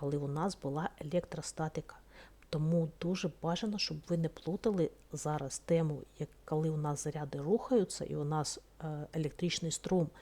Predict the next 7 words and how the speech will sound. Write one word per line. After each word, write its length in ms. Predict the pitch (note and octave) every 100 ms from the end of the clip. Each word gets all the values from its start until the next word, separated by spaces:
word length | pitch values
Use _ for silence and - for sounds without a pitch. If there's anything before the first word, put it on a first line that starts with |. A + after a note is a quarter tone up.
| - - -
Тому 260 | D3 D3+ D#3+
що 260 | - D#3+ - -
якщо 520 | C#3+ E3+ E3 - D#3+ - - - - - - -
в 100 | -
провіднику 680 | - E3 D#3+ D#3+ E3+ - D#3+
струм 380 | - - G#3+ B3+
тече, 420 | A3+ - -